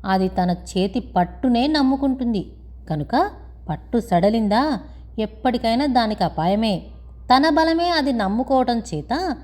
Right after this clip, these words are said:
తల్లికి దాని బాధ్యత లేదు. అలానే ఇప్పుడు రామయోగి తల బలం చూసుకొని రైతు మీద కలియబడ్డాడు. కనుక నేను పోయి రక్షించాల్సిన భారం తప్పిపోయింది."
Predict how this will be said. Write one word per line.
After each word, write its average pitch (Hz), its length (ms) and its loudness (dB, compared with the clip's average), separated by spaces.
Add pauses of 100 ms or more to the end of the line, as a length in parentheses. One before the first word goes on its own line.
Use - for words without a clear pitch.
(340)
తల్లికి 294 320 4
దాని 214 260 2
బాధ్యత 165 500 -4
లేదు. 160 360 -2 (380)
అలానే 175 520 -2 (340)
ఇప్పుడు 196 360 0
రామయోగి 247 680 2
తల 170 460 -4
బలం 190 420 0
చూసుకొని 247 760 -4 (340)
రైతు 190 320 0
మీద 240 200 2
కలియబడ్డాడు. 190 880 0 (540)
కనుక 269 220 2
నేను 196 480 2
పోయి 302 320 4
రక్షించాల్సిన 285 680 -2
భారం 170 440 -2
తప్పిపోయింది." 180 840 -4